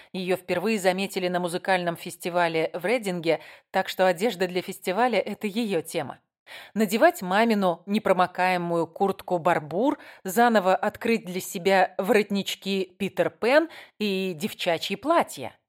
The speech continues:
а также рабочие брюки из саржи, тренчкоты и кожаные куртки, наброшенные поверх аккуратной сорочки.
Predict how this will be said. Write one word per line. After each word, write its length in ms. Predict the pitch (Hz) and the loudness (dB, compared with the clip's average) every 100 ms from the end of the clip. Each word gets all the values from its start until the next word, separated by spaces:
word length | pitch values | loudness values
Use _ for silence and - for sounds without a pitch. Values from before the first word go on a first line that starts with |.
| _ _ _ _ - | _ _ _ _ -6
а 100 | 170 | -2
также 400 | - 294 247 214 | 0 2 4 4
рабочие 480 | 214 277 277 220 196 | 4 2 -2 -4 -2
брюки 440 | 233 254 208 190 | 0 -2 -4 -8
из 160 | 160 - | -8 0
саржи, 540 | 294 339 220 170 156 - - _ | 2 2 2 0 -2 -4 -20 _
тренчкоты 880 | - 226 208 - - 330 359 262 156 | -2 0 0 -4 0 2 2 2 -2
и 280 | 156 - 214 | -2 -2 -2
кожаные 540 | 208 330 311 320 320 320 | 0 2 2 2 0 -2
куртки, 560 | - - - 208 185 - - | -2 -2 -2 -2 -2 -4 -4
наброшенные 720 | 196 175 196 - 185 180 175 | 0 2 2 0 -2 -2 -2
поверх 460 | 175 170 208 - - | -2 0 0 -2 -4
аккуратной 640 | 196 - 160 202 262 254 | -4 -2 0 0 2 -2
сорочки. 720 | 247 196 156 120 - - 117 | 0 -2 -2 -4 -8 -10 -12